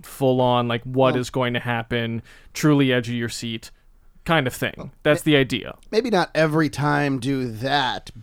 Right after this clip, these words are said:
Speaker 2: but find out how often an audience actually wants that.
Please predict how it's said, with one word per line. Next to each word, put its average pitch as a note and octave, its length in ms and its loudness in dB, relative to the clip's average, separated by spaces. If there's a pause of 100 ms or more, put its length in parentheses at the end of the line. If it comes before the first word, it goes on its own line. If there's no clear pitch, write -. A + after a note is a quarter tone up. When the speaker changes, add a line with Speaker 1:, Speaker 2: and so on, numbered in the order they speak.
(160)
Speaker 2:
but D3+ 440 2 (100)
find E3+ 360 2
out D#3+ 220 4
how D#3 320 4
often D3 500 2
an C#3 120 0
audience C#3+ 480 2
actually C3+ 480 -6
wants D3+ 520 0
that. G#2+ 380 -12